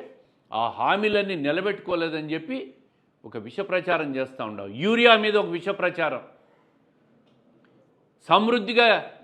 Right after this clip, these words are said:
యూరియా ఉందని చెప్పి అన్ని చోట్ల కూడా బ్రహ్మాండంగా జరుగుతూ ఉంది, దొరుకుతూ ఉందని చెప్పి ప్రభుత్వం సిద్ధంగా ఉంది యూరియా ఇచ్చేదానికి అని చెప్తా ఉంటే, పక్క రాష్ట్రంలో తెలంగాణలో జరిగిన ధర్నాలు, డిమాండ్లు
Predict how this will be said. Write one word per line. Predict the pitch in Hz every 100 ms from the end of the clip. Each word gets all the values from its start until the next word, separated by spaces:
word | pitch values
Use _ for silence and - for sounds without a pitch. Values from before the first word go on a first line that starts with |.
| 160
యూరియా | 190 214 208 175
ఉందని | 190 214 196
చెప్పి | 185 - 214 165 - - _ -
అన్ని | 180 175
చోట్ల | 185 170 180
కూడా | 175 170
బ్రహ్మాండంగా | 147 147 170 175 165 131
జరుగుతూ | 127 170 175 165
ఉంది, | 151 151 123
దొరుకుతూ | 139 - - 165
ఉందని | 156 143 131
చెప్పి | 135 180 185 - _ _ _ _ _ _ _ 127
ప్రభుత్వం | 147 175 190 151
సిద్ధంగా | 147 139 202 202 185
ఉంది | 170 165 143 147
యూరియా | 165 175 165
ఇచ్చేదానికి | - 156 147 139 143
అని | 135
చెప్తా | 139 151 143
ఉంటే, | 135 208 226 - _ _ _ -
పక్క | 185 226 233
రాష్ట్రంలో | 226 220 220 214 208
తెలంగాణలో | 175 208 208 208 208 196 196 180
జరిగిన | 175 185 180 147
ధర్నాలు, | 156 180 190 190 185 151
డిమాండ్లు | 165 180 175